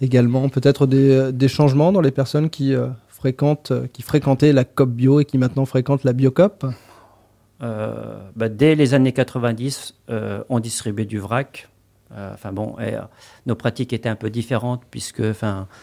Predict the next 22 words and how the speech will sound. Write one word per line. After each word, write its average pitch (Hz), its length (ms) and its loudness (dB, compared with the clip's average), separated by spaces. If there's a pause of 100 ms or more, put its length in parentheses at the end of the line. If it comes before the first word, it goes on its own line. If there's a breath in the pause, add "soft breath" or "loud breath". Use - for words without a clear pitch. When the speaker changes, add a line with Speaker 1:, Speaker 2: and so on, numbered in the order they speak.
(460 soft breath)
Speaker 2:
voilà, 104 300 -8
on 104 200 -4
avait 107 380 -6
une 107 140 -2
équipe 107 300 -6
de 107 100 -2
bénévoles 117 560 0
qui 104 200 -8
venaient 110 240 2
en 110 120 0
sachet, 117 460 -2
euh, 95 260 -2
de 90 80 -6
la 110 80 0
farine, 123 380 -2
par 98 180 -4
exemple, 117 480 -2
euh, 104 440 -2 (760 loud breath)
euh, 98 500 -2 (600)
où 110 260 0
on 104 140 4
a, - 100 0